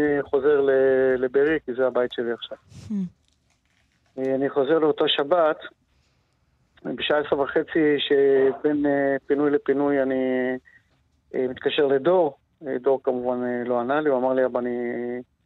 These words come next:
Speaker 1: אה, מעדיף לא לדבר, יש פה כל מיני אנשים בחוץ."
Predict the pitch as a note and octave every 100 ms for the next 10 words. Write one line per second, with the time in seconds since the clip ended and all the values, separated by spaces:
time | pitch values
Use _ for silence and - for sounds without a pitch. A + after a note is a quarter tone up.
0 | _ _ _ _ - B2 B2 A#2+ A#2+ B2+
1 | C3 C3+ C#3+ C#3+ B2+ C#3+ F3 D#3+ D3 -
2 | - C#3+ C#3 C3+ B2+ A#2+ C#3 C3 - F3
3 | G3